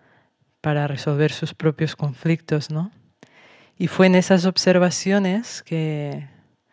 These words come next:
que él se basó en este método en el cual,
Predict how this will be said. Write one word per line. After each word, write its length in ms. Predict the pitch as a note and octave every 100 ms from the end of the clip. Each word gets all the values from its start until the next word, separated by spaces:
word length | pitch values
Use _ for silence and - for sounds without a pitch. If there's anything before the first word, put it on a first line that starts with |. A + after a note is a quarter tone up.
| _ _ _ _ _ _ _ -
que 280 | E3 D#3+ D#3+
él 140 | E3+
se 160 | E3 F3+
basó 720 | E3 D#3+ - F3+ F3 F3+ G#3 _ _ _ _ _ -
en 240 | - D3+
este 320 | D3+ - -
método 480 | D#3 D#3+ E3 D#3+ D#3+
en 140 | F3 D#3+
el 140 | D3
cual, 500 | - D#3 D#3 D#3+ D#3+